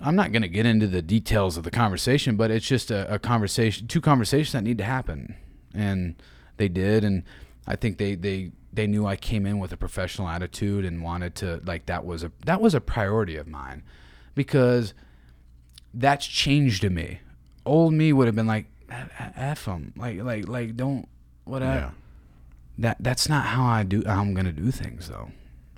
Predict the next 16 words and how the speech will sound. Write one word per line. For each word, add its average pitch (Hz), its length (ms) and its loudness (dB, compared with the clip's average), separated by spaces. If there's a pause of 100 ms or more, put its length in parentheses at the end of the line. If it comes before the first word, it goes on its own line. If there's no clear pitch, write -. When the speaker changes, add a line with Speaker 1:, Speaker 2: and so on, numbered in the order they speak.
Speaker 2:
That's - 180 -12
good, 135 180 6
man. 92 100 0
Speaker 1:
I 123 180 8
felt 127 260 4
like 113 180 6
I, 95 320 4
I 98 320 0
wanted 98 440 2
to, 98 260 2 (640)
to 117 100 2
address 107 420 2
things 82 320 -6
with 82 140 -8
them, 110 300 4
and, 107 220 4